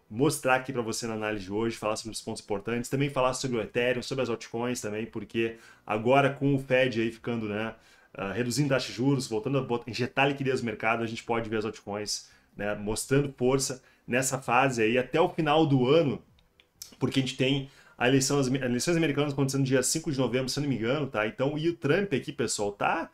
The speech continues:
realmente falando coisas maravilhosas aqui em relação a cripto. Olha só o que o Trump falou aqui, ó. O Trump disse que, ah, as, a cripto, né, eu não concordo com ele, acho que cripto não tem futuro, tá? O que tem futuro é o Bitcoin, tá bom?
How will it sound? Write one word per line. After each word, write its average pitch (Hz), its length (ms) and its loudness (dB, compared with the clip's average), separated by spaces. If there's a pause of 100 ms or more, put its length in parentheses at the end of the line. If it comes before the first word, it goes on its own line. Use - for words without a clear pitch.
(200)
realmente 190 500 2
falando 165 300 4
coisas 175 260 2
maravilhosas 175 600 4
aqui 143 160 -2
em 156 60 -2
relação 156 500 -2 (240)
a - 80 -6
cripto. - 420 -2
Olha 135 160 2
só 156 140 0
o 160 80 -2
que 175 80 -2
o 139 40 0
Trump 151 260 0
falou 139 360 2
aqui, 120 240 -2
ó. 98 60 0
O 98 60 -10 (340)
Trump 170 240 2
disse 147 420 -2
que, 170 320 -2 (380)
ah, 113 580 2
as, - 400 -2
a 135 140 -4
cripto, 180 680 0
né, 107 140 -2 (120)
eu 139 120 4
não 180 140 8
concordo 139 380 0
com 143 120 -2
ele, 156 140 2
acho 139 180 -4
que - 60 -16
cripto 175 320 -2
não 160 200 2
tem 170 220 -2
futuro, 135 600 -2
tá? 107 280 -4 (160)
O - 40 -20
que - 80 -12
tem 180 160 2
futuro 175 500 0
é 139 100 0
o 151 80 4
Bitcoin, 127 680 2
tá - 100 -16
bom? 127 260 -2